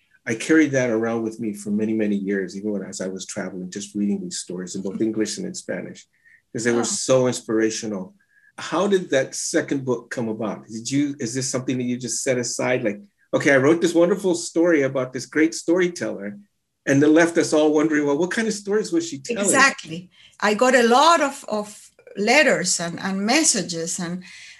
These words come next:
Speaker 2: and people asking, "Well, where are the stories?" I mean, this is a book about a storytelling teller, and there are no stories. It's only her story. I was living in Venezuela when I wrote Eva Luna. And, uh, many of the, of the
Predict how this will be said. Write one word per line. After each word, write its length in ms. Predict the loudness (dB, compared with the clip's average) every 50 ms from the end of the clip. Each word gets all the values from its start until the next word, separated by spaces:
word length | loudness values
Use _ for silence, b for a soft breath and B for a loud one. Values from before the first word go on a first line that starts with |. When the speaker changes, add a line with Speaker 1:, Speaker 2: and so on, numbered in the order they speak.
| B -6
Speaker 2:
and 180 | -4 -4 -2 -2
people 320 | -2 0 2 2 2 2
asking, 300 | 2 0 0 0 0 2
"Well, 200 | 2 2 2 4
where 200 | 4 6 6 6
are 80 | 6 4
the 120 | 2 0
stories?" 680 | 0 0 -2 -2 -2 -2 -2 -2 -2 -4 -4 -4 -4 -2
I 60 | -2 -2
mean, 260 | -2 -2 -4 -2 -2
this 160 | 0 0 0
is 120 | 0 0 0
a 60 | -2 -2 -2
book 120 | -2 -2
about 260 | -2 -2 -2 -2 -2 -2
a 20 | -4 -4 -4
storytelling 760 | -2 -2 -2 -2 -2 -4 -4 -4 -4 -2 -2 -4 -4 -6 -8 b b b b b -2
teller, 320 | 0 2 2 4 2 2
and 160 | 0 0 0 0
there 160 | 0 2 2
are 100 | 2 0
no 120 | 0 -2 -2
stories. 640 | -4 -4 -4 -4 -4 -4 -4 -4 -6 -8 -10 b b b b b b b b b b -6
It's 160 | -2 0 0
only 240 | 0 0 0 0 -2
her 220 | 0 0 0 2
story. 560 | 2 2 0 0 -4 -6 -6 -8 -10 -12 -14 b b b b b b b b b b 0
I 80 | 2
was 160 | 2 2 2
living 280 | 2 2 4 4 4 4
in 120 | 2 2
Venezuela 720 | 2 0 0 0 -2 -2 -2 -2 -2 -2 -2 -2 -4 -6 -6
when 160 | -6 -6 -6
I 120 | -6 -6 -6
wrote 400 | -4 -4 -4 -4 -4 -4 -4 -6 -8 -6
Eva 240 | -6 -6 -4 -4 -4
Luna. 460 | -2 -2 -2 -2 -4 -4 -6 -10 -12 -14 b b b b b b b b b _
And, 300 | -4 -2 -2 -2 -4 -4 -4
uh, 160 | -4 -4 -2 0
many 640 | 2 4 4 4 4 2 0 0 0 0 -2 -4 -6 -6
of 260 | -4 -4 -4 -4 -4
the, 360 | -4 -2 0 0 -2 -2 -4 -4
of 140 | -4 -4 -6 -8 -12 -14 -8
the 300 | -4 -2 -2 -2 -2